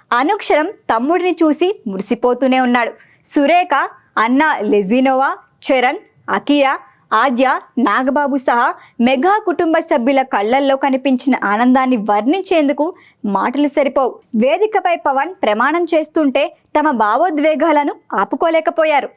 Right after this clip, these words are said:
"ఆఖరి పంచ్ మందైతే ఆ కిక్కే వేరప్ప" అన్నట్టు ప్రమాణ స్వీకార కార్యక్రమంలో మోదీ చేసిన పని center of attraction-గా నిలిచింది. సినిమాల్లోనే కాదు, రాజకీయాల్లోనూ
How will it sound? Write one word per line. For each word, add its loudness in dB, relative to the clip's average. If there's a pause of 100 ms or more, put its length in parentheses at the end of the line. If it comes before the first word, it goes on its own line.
(140)
"ఆఖరి 0
పంచ్ -2
మందైతే 0 (160)
ఆ 0
కిక్కే -2
వేరప్ప" 0 (340)
అన్నట్టు -2 (300)
ప్రమాణ 2
స్వీకార 0
కార్యక్రమంలో 0 (160)
మోదీ 2
చేసిన 2
పని -2 (380)
center 0
of -2
attraction-గా 2
నిలిచింది. 2 (260)
సినిమాల్లోనే 2
కాదు, -2
రాజకీయాల్లోనూ 2